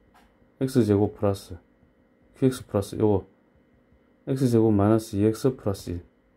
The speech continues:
요거 하면은 마이너스 이 엑스 제곱 플러스 이 엑스 플러스 알엑스 마이너스 알 플러스 이는 제로가 됩니다. 자, 피엑스 제곱 이거 마이너스 엑스 제곱이죠. 그럼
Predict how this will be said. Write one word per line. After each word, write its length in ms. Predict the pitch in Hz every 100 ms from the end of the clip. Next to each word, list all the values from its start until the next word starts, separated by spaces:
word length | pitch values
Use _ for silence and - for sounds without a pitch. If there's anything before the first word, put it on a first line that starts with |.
| _
요거 160 | 110 110
하면은 320 | 107 107 117 -
마이너스 460 | 95 110 113 -
이 180 | 98 110
엑스 340 | 123 120 -
제곱 380 | 98 98 110 110
플러스 540 | - 101 101 - 120 -
이 140 | 92 92
엑스 460 | 90 - - - _ _ _ _ _ _ _ _ _ _ _
플러스 280 | - 110 -
알엑스 380 | 123 123 123 -
마이너스 460 | 113 95 104 110 110
알 200 | 113 -
플러스 520 | - - 107 107 -
이는 420 | - 98 110 117 -
제로가 260 | - 110
됩니다. 260 | 82 78 80 _ _ _ _ _ _ _ _ _ -
자, 200 | 104 -
피엑스 460 | 180 190 190 147
제곱 600 | 123 120 135 151 147 - _ -
이거 180 | 139
마이너스 380 | 101 104 143 151
엑스 180 | 147 -
제곱이죠. 560 | 107 101 95 90 90 90
그럼 280 | 104 90